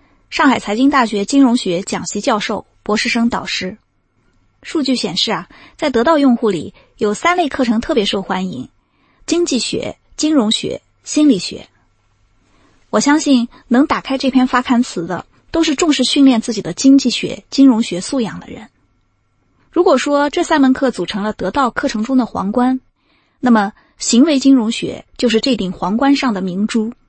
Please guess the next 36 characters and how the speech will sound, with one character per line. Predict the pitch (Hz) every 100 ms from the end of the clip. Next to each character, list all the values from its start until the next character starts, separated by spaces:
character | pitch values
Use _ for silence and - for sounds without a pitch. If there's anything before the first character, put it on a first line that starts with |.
| _ _ _ _ _ _ _
它 | - 370
是 | 370
基 | - 320
于 | 294
这 | 285 302
三 | - 320
门 | 254
学 | - 175
科 | 240
诞 | 240 269
生 | - 254
的 | 226
一 | 220
门 | 190
跨 | 202 - 269
界 | 285 214
学 | - -
科， | - - - - _ _ _ _
在 | - 240
真 | 285 320
实 | 311 208
的 | 202
世 | 233
界 | 214 190
里 | 165 - _ _
指 | - 208
导 | 190
你 | 202 -
的 | -
投 | - 165
资 | -
实 | 196 -
战。 | - 170 - _ _ _ _ _ _ _ _ _ _ _ _ _
现 | 302 269
在 | 285 196
啊， | 151